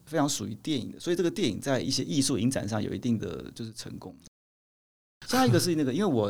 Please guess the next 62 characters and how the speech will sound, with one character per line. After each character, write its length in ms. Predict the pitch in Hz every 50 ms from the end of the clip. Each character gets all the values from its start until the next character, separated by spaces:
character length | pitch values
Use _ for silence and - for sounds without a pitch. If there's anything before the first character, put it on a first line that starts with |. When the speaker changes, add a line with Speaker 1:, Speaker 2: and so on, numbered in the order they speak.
| - -
Speaker 1:
哎， 160 | 123 117 113
自 120 | 113 165
己 80 | 151 131
很 100 | - 139
喜 180 | 139 - 101 107
欢 240 | 110 110 110 110 104
犯 280 | - 196 156 143 117
罪 260 | 117 - 143 113 - - -
推 220 | - 143 151 156
理 160 | 117 117 120
小 200 | 117 - 110 -
说， 360 | - - - 113 104 107 120 - - - _ _ _
喜 220 | - - - 123
欢 120 | 170 220 208
看 280 | - 233 208 180 143 - - _ _ _
推 180 | - - 180 185
理 80 | 160 165
小 180 | - 123 107
说、 140 | 104 127 131
犯 180 | 131 - 160 151
罪 120 | 151 139
小 140 | 113 110 104
说 140 | 104 131 127
的 60 | 120
人 80 | 107
一 40 | 110
定 120 | 135 156 143
知 120 | - 131
道 180 | 156 143 127 117
那 100 | 113 110
个 180 | - 107 107 -
英 120 | 135 160
国 160 | 143 123 113
有 80 | 104 101
一 120 | 104 107
个 120 | 104 113 113
叫 80 | 120
做 160 | 117 117 113
金 300 | 110 117 - 156 165 160
匕 220 | - 180 147 117 107
首 200 | - 101 101 104 117
奖。 200 | - - - - - -
二 220 | - - 214 208 175
零 180 | 143 135 139
一 140 | 139 160 170
六 160 | 170 180 156
年 200 | 127 113 107 110
有 160 | 101 - 104 107
一 120 | 127 139
个 220 | 135 151 131 117 - -
澳 260 | 180 175 156 139 131
洲 160 | 131 139 143
的 100 | 135 135
女 220 | - 117 101 107 104
作 260 | - - 131 120 117
家 160 | 117 123 120
叫 100 | 120 120
做 120 | 113 110 120
Jane 420 | 117 117 120 151 156 156 160 156
Harper， 680 | 151 139 - 147 147 147 143 - - - 87 - - -
她 180 | - 127 139 147
的 440 | 131 131 123 117 110 110 95 76